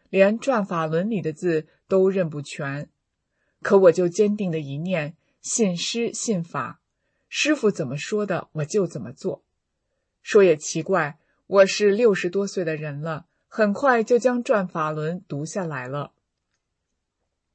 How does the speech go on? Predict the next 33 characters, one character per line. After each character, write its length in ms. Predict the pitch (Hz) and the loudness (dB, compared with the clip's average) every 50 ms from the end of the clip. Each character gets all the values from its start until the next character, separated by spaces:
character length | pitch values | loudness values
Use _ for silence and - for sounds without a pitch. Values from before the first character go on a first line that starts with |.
| _ _ _ _ _ - | _ _ _ _ _ -2
二 180 | - 262 254 240 | 2 4 4 6
零 260 | 233 220 226 233 240 | 6 4 4 2 0
零 220 | 220 214 240 269 | 0 0 0 0
五 180 | 254 180 147 143 | -2 -2 -2 -2
年， 440 | 139 139 147 143 147 156 180 - _ _ _ _ _ | -4 -4 -4 -4 -4 -6 -8 -10 _ _ _ _ _
我 140 | - 175 165 | 4 4 4
家 240 | 160 202 202 202 202 | 4 2 0 -2 -2
成 240 | - - 185 170 | -4 -6 -6 -4
立 140 | 185 202 196 | -2 -2 -2
了 160 | 170 170 156 | -2 -4 -4
资 160 | 147 - - 220 | -6 -6 -8 -6
料 240 | 220 226 185 170 | -6 -4 -6 -6
点， 320 | 160 - 151 135 - - _ _ _ _ _ _ _ _ _ _ _ _ _ _ | -6 -6 -6 -8 -8 -8 _ _ _ _ _ _ _ _ _ _ _ _ _ _
老 180 | - 196 196 190 | 0 0 2 2
伴 120 | - 247 | 4 4
儿 140 | 240 226 214 | 4 4 4
不 140 | - - 214 | 2 0 -2
信 340 | 208 - - 277 247 214 175 | -4 -2 -2 -2 -2 0 -2
我， 300 | 151 143 135 - - - _ _ _ _ _ | -4 -4 -6 -6 -8 -14 _ _ _ _ _
说 440 | _ - - - 185 175 175 185 - _ _ _ _ _ _ _ _ _ _ _ - | _ -8 -2 0 0 0 0 -4 -10 _ _ _ _ _ _ _ _ _ _ _ -4
：“你 160 | 196 202 196 | -2 0 2
拿 240 | 185 190 190 208 240 | 4 4 4 4 4
锄 280 | 233 - - - 185 220 | 2 0 0 0 0 2
头 120 | 285 285 | 4 4
的 140 | 247 208 190 | 4 4 2
手 320 | 185 - - 110 139 143 | 2 0 0 0 0 0
还 180 | 151 - 180 196 | -2 -4 -6 -6
会 180 | 196 - 233 190 | -4 -4 -4 -2
拿 200 | 175 165 175 196 | -2 -2 -2 -4
鼠 220 | - - - 117 | -6 -8 -12 -8
标？” 420 | - - 190 185 180 180 185 - _ _ _ _ _ _ _ _ _ _ _ _ _ _ _ _ _ _ _ _ | -4 -4 -4 -4 -4 -6 -10 -14 _ _ _ _ _ _ _ _ _ _ _ _ _ _ _ _ _ _ _ _
我 180 | 170 143 135 | -4 -4 -4
说 380 | 143 - - 180 180 180 185 | -4 -2 -2 -2 -2 -2 -4